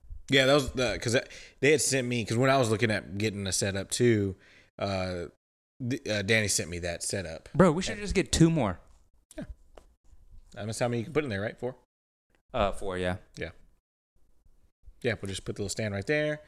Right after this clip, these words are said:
Speaker 1: She can lean just like that. We'll face it up a little bit. She'll forget it's there. She just talks.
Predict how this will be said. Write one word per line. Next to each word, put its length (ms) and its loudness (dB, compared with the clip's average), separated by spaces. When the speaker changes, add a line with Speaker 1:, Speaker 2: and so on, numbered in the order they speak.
Speaker 1:
She 160 -10
can 120 -6
lean 200 -6
just 180 -8
like 180 -8
that. 200 2
We'll 100 -8
face 280 -8
it 80 -6
up 140 -12
a 20 -6
little 200 -2
bit. 320 -2
She'll 180 -12
forget 220 -8
it's 120 -6
there. 240 -2
She 160 -8
just 180 -10
talks. 480 -6